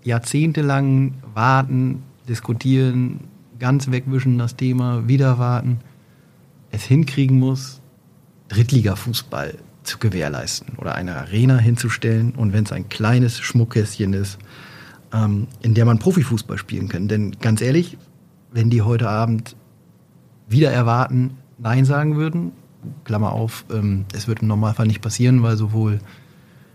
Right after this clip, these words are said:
äh, S P D, C D U als auch die anderen Parteien, außer die Grünen und die Piraten, haben schon vorher gesagt, dass sie, äh,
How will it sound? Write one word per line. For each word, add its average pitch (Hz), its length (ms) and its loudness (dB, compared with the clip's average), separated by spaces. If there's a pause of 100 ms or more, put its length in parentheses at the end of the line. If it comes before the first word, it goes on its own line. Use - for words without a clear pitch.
(140)
äh, 104 380 2 (100)
S 120 160 -2
P 113 140 -2
D, 101 360 0 (400)
C - 180 0
D 104 120 0
U 110 220 0
als 98 220 -4
auch 107 140 -6
die 95 360 -6 (800)
anderen 120 500 2
Parteien, 110 500 0
außer 131 320 0
die 113 100 0
Grünen 123 460 6
und 113 140 2
die 107 120 0
Piraten, 110 640 0
haben 101 240 0
schon 104 180 -4
vorher 110 240 0
gesagt, 101 340 -2
dass 98 120 -6
sie, 98 300 -6
äh, - 380 -10